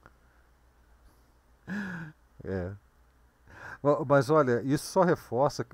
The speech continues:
ô, ô, Simplex, o que o Cretil falava há muito tempo, antes até dele começar a participar aqui das lives de segunda, e era algo também que eu defendia, que software livre não é sobre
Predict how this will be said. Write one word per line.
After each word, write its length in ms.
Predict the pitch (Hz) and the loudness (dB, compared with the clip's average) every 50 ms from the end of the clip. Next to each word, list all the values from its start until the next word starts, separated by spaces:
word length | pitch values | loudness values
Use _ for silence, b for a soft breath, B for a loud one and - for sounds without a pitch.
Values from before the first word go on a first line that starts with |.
| - - | -8 -2
ô, 560 | 110 117 123 123 123 123 131 101 101 98 101 | 2 4 6 8 8 6 6 2 0 -4 -6
ô, 60 | 101 | -8
Simplex, 560 | - - 120 - - 120 110 107 - - - | -6 -8 -8 -6 -2 -2 -2 -2 -2 -4 -8
o 60 | 123 | -10
que 120 | - - 139 | -6 -4 -6
o 80 | 135 | -4
Cretil 460 | - - 143 135 120 - - 139 135 127 | -2 -2 -2 -2 -2 -2 -4 -4 -4 -4
falava 760 | - - 139 123 117 117 127 131 131 113 98 98 95 90 85 - | -4 -2 0 2 2 2 2 2 0 -2 -4 -8 -10 -10 -10 -8
há 80 | 113 113 | -8 -6
muito 340 | 113 120 143 190 208 - - | -6 -4 -4 -4 -6 -8 -6
tempo, 360 | - 139 139 160 147 - 147 | -4 -2 -2 -2 -2 -2 -4
antes 200 | 190 233 - - | -4 -4 -4 -4
até 260 | 214 170 - 156 160 147 | -6 -4 -2 -2 -2 -2
dele 180 | 139 131 123 | -2 -4 -4
começar 520 | 120 - 117 117 110 98 - - 117 110 107 | -6 -6 -6 -6 -6 -6 -4 -4 -2 -2 -2
a 60 | 104 | -4
participar 440 | - 107 104 - - - - 113 98 | -6 -8 -10 -10 -14 -10 -8 -8 -8
aqui 160 | - - 110 | -6 -8 -10
das 240 | 90 95 92 - - | -8 -8 -10 -10 -10
lives 240 | 95 98 98 92 | -8 -6 -6 -6
de 100 | 95 95 | -8 -12
segunda, 540 | 90 - - 92 92 131 160 165 139 120 123 | -12 -12 -14 -8 -6 -4 -2 -2 0 0 0
e 40 | 139 | 2
era 180 | 165 202 208 214 | 2 2 2 2
algo 160 | 214 202 - | 0 0 0
também 260 | - 202 185 175 180 | 0 0 2 2 2
que 60 | 180 180 | 2 2
eu 60 | 175 | 2
defendia, 640 | 180 170 - - 180 165 127 113 127 127 120 98 82 b b b b b b b - | 2 2 2 0 0 0 -2 -2 -2 0 0 -2 -2 b b b b b b b -8
que 100 | - 131 | -8 -6
software 400 | - - 160 160 - - 165 143 | 0 0 0 0 2 0 0 0
livre 380 | 135 143 156 151 156 160 165 | 0 -2 -2 -2 -2 -2 -2
não 240 | 156 165 170 156 143 | 0 -2 0 2 2
é 120 | 143 147 | 2 2
sobre 580 | 147 - - - 123 113 110 107 113 107 104 | 0 -2 -4 -4 -4 -4 -2 -2 -2 -2 -2